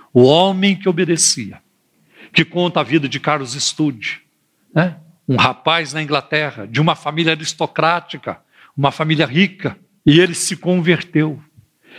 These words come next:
E teve uma conversão tão genuína, tão maravilhosa,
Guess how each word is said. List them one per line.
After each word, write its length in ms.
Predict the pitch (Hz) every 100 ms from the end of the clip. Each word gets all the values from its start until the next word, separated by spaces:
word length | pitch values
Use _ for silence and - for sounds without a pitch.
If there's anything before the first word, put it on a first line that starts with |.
| -
E 60 | 135
teve 400 | - 185 208 190
uma 160 | 190
conversão 600 | - 180 165 - - 160
tão 400 | 131 - 214 294
genuína, 460 | 208 208 190 185 165
tão 260 | - 220 254
maravilhosa, 880 | 233 208 165 170 143 131 - 95